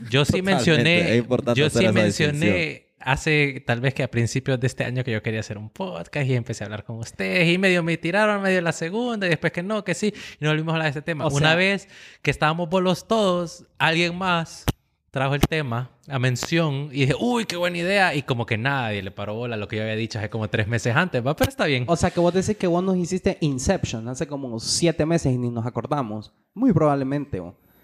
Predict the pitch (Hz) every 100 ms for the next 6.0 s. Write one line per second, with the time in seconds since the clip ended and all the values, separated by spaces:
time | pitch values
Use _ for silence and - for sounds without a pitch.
0 | _ _ _ 202 208 240 202 165 151 165
1 | 190 220 214 196 175 - 143 139 170 -
2 | 170 165 - 175 185 196 160 165 - _
3 | _ _ _ _ 131 139 131 - _ 156
4 | 151 151 143 160 160 196 185 165 156 143
5 | 151 160 190 170 165 175 185 135 - 151